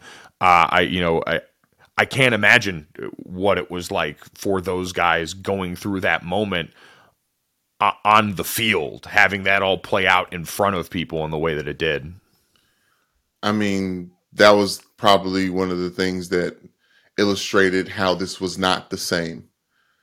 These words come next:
Speaker 2: Was the reaction from the players, how, how, how f-, how soon they gathered around, how, how, how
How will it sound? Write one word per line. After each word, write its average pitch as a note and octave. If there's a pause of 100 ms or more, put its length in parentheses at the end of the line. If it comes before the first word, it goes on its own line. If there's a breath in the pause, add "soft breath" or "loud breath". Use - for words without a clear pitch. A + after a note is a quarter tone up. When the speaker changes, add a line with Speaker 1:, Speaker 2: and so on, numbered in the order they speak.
(440)
Speaker 2:
Was F2+
the F#2
reaction F#2
from F#2
the F2
players, F2
how, F#2+
how, F2+
how F2+
f-, - (1400)
how A2
soon A2+
they G2
gathered F#2+
around, F#2
how, F#2
how, F#2 (240 soft breath)
how G2+